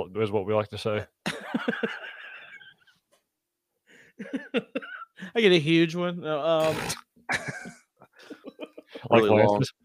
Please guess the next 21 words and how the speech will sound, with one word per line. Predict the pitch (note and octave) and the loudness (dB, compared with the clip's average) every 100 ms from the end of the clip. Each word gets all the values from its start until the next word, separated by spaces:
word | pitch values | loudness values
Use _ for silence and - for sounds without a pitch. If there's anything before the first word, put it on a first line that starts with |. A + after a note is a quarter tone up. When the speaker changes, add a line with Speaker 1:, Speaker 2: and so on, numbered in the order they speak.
| _ _ _ _ _ _ _ _ - - D3 | _ _ _ _ _ _ _ _ -12 2 6
Speaker 3:
I'm | |
gonna | C#3+ C#3 | 6 6
get | A#2+ | 4
one | A2+ A2 | 4 4
of | |
these | G#2+ G#2 F2+ | 4 2 -2
big | E2+ A2 G#2+ | 0 2 2
things. | - F#2+ F2 F2+ | -2 -2 -2 -4
It's | - | -6
gonna | A2 | 0
be | G2 | 2
like, | F#2 - _ _ _ _ _ | 2 0 _ _ _ _ _
you | F#2+ | -6
know, | F2+ | -2
Indiana | F#2+ A2+ A2+ A2 G2+ | 0 2 4 4 2
Jones | G#2 A2 A2 - | 2 0 0 -2
type | A2+ G#2+ G#2 _ _ _ _ _ _ _ _ _ _ - | 2 4 2 _ _ _ _ _ _ _ _ _ _ 2
find | A#2 A2+ | 4 6
Speaker 1:
Yeah. | A2+ | 2
Speaker 3:
treasure, | - A#2 A2+ | 0 0 2
Speaker 1:
Uh, | A#2 | 0